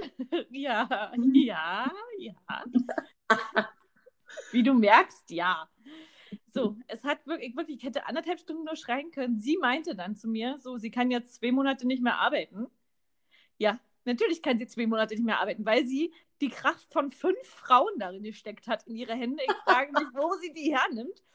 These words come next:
Speaker 1: Und ich kann übrigens mich zwei Jahre lang nicht mehr bewegen, weil ich ein einziger blauer Fleck jetzt bin. Also, man muss mich nur ganz leicht berühren am Arm und ich könnte schreien,
Speaker 2: Ah.
Speaker 1: weil es ist, als ob ich überall blaue Flecken hätte. Ja, ich kann meinen Arm wieder bewegen.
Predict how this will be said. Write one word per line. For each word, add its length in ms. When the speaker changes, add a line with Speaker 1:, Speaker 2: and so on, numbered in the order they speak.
Speaker 1:
Und 220
ich 120
kann 200
übrigens 360
mich 200
zwei 140
Jahre 280
lang 120
nicht 160
mehr 100
bewegen, 680
weil 160
ich 160
ein 140
einziger 300
blauer 320
Fleck 260
jetzt 260
bin. 220
Also, 200
man 220
muss 160
mich 140
nur 160
ganz 280
leicht 300
berühren 340
am 160
Arm 340
und 120
ich 80
könnte 280
schreien, 400
Speaker 2:
Ah. 160
Speaker 1:
weil 180
es 140
ist, 60
als 160
ob 120
ich 100
überall 320
blaue 220
Flecken 340
hätte. 260
Ja, 220
ich 80
kann 180
meinen 160
Arm 220
wieder 140
bewegen. 480